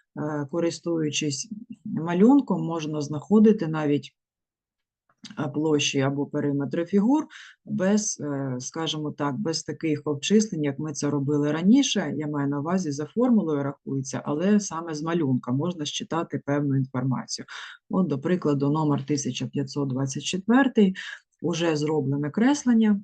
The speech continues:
не потрібно виконувати його тут. І задача складається з трьох пунктів. Який зображ-, як називають чотирикутник, який зображено на малюнку сто тридцять три? Я думаю, що візуально ви бачите, що це квадрат.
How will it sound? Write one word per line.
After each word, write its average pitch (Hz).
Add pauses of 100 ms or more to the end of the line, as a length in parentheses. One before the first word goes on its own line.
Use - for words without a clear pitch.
(120)
не 180
потрібно 175
виконувати 156
його 147
тут. 147
І 240
задача 165
складається 151
з 139
трьох 147
пунктів. 131 (460)
Який 180
зображ-, 175
як 165
називають 147
чотирикутник, 185
який 160
зображено 160
на 143
малюнку 147
сто 151
тридцять 135
три? 123
Я 170
думаю, 156
що 139
візуально 139
ви 139
бачите, 135
що 131
це 113
квадрат. 175